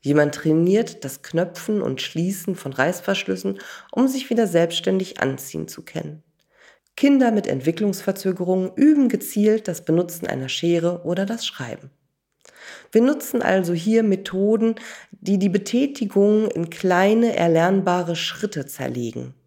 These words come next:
Als Methode nutzen wir also das Zerlegen von Betätigungen in kleine, erlernbare Schritte, nicht das große Ganze, sondern kleine Zwischenschritte. Wir wiederholen und üben gezielt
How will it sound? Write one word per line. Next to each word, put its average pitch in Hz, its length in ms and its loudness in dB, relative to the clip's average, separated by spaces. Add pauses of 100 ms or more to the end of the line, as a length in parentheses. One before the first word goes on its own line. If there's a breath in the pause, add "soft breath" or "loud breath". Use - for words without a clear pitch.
(300 loud breath)
Als 175 240 0
Methode 247 400 4
nutzen 220 420 0
wir 190 120 0
also 160 180 -2
das - 240 -6
Zerlegen 196 480 2
von 170 240 -4
Betätigungen 165 680 -2
in 147 200 -6
kleine, 208 540 0
erlernbare 165 760 2
Schritte, - 420 -4 (280 soft breath)
nicht 214 300 0
das 202 180 -2
große 190 500 -2
Ganze, 226 560 -2
sondern 135 320 -2
kleine 165 400 -2
Zwischenschritte. - 880 -10 (640 loud breath)
Wir 185 160 4
wiederholen 220 680 2
und 165 200 -2
üben 185 380 0
gezielt 196 600 -4